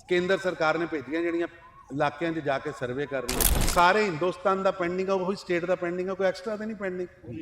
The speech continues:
ਹਜੇ ਲਾਸਟ ਕਿਸ਼ਤ ਸਾਡੀ ਆਈ ਹੈ। ਇਸ ਵਿੱਚ ਇਹ ਵਕਤ ਪੋਲਿਟਿਕਸ ਕਰਨ ਦਾ ਨਹੀਂ, ਤੁਸੀਂ ਕੋਈ ਜ਼ਮੀਨ ਤੇ ਆ ਕੇ ਕੰਮ ਕਰੀਏ। ਪਾਣੀ ਦੇ ਇਸ ਬਹਾਵ ਨੂੰ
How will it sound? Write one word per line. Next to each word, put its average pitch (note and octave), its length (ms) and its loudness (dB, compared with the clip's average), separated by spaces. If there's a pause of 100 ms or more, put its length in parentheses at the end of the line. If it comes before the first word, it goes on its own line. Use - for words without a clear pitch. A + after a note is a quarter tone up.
(220)
ਹਜੇ F#3 120 4
ਲਾਸਟ F3 360 6
ਕਿਸ਼ਤ G3+ 220 -6
ਸਾਡੀ E3 280 2
ਆਈ D3+ 260 0
ਹੈ। - 180 -14 (800)
ਇਸ F#3+ 140 -8
ਵਿੱਚ B3 180 -6
ਇਹ A#3+ 580 -2
ਵਕਤ F#3+ 460 2 (340)
ਪੋਲਿਟਿਕਸ A#3 420 6
ਕਰਨ F3+ 220 4
ਦਾ F3+ 100 2
ਨਹੀਂ, G#3+ 100 -4
ਤੁਸੀਂ A#3 220 -8
ਕੋਈ B3 220 4
ਜ਼ਮੀਨ F3+ 360 0
ਤੇ F#3+ 80 2
ਆ E3 60 4
ਕੇ E3+ 120 -6
ਕੰਮ C#3 320 -2
ਕਰੀਏ। B2 220 -2 (400)
ਪਾਣੀ F#3 340 4
ਦੇ G#3 120 8
ਇਸ G3+ 180 4
ਬਹਾਵ D#3 380 10
ਨੂੰ E3+ 280 6